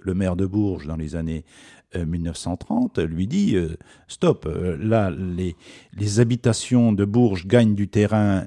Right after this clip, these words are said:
de plus en plus vers le Prado, hein, la, la ville de Bourges s'agrandit, et, et, et on vient, euh, presque à encercler le, le Prado. »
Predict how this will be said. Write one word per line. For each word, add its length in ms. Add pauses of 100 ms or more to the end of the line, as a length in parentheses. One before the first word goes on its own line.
(120)
de 160
plus 240
en 60
plus 200
vers 160
le 60
Prado, 460
hein, 160 (420)
la, 120
la 120
ville 160
de 80
Bourges 240
s'agrandit, 540 (280)
et, 120
et, 320
et 40
on 120
vient, 280
euh, 160
presque 300
à 80
encercler 500
le, 220
le 160
Prado. » 320